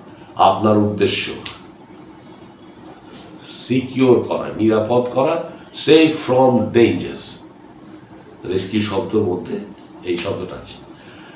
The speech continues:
তো জেসি ড্যানিয়েল, জীবনায়কম সাইরিল ড্যানিয়েল, উনি দু হাজার এগারো সালে মারা গেছেন। আমাকে বলছেন, আমি বললাম, "স্যার,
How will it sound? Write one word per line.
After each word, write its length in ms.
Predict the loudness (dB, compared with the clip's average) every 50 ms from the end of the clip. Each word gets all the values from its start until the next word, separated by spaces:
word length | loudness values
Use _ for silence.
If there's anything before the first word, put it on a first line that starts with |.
| -20 -20 -20 -14 -12
তো 60 | -12 -4
জেসি 480 | 2 4 4 6 4 4 2 2 2 6
ড্যানিয়েল, 600 | 6 4 4 6 4 0 0 -2 -4 -8 -10 -10
জীবনায়কম 880 | -6 -4 0 2 4 4 4 4 4 2 2 2 0 0 -2 -4 -4 -6
সাইরিল 640 | -6 -6 -2 0 2 4 4 4 4 2 2 0 0
ড্যানিয়েল, 520 | 2 2 4 4 4 4 2 2 2 -2 -6 -10 -14 -18 -20 -20 -20 -20 -20 -20 -20 -20 -20 -20 -20 -20 -20 -20 -20 -20 -20 -20 -20 -20 -20 -20 -20 -20 -20 -20 -20 -20 -20 -20 -20 -20 -20 -20 -20 -20 -18 -14 -6
উনি 440 | -2 0 2 2 2 0 -4 -8 -12 -6
দু 120 | 2 4
হাজার 220 | 4 6 6 6 6
এগারো 360 | 6 6 6 6 4 4 2 2 0 -2
সালে 200 | -2 0 2 2
মারা 300 | 2 4 4 4 4 2
গেছেন। 400 | 2 0 -2 -6 -10 -14 -16 -18 -16 -14 -14 -14 -14 -16 -20 -20 -20 -20 -20 -20 -20 -20 -20 -20 -20 -20 -20 -20 -20 -20 -20 -20 -20 -20 -20 -20 -20 -20 -20 -20 -12 -8 -8 -8 -6 -8 -8
আমাকে 340 | -6 -4 0 0 2 2 2
বলছেন, 440 | 4 4 2 4 4 4 4 2 2 -2 -6 -12 -14 -18 -20 -20 -20 -20 -20 -20 -20 -20 -20 -20 -20 -20 -20 -20 -18 -14 -12 -12 -10 -8 -6
আমি 200 | -4 -2 0 2
বললাম, 220 | 4 4 4 4
"স্যার, 480 | 2 2 4 4 4 4 2 -2 -6 -12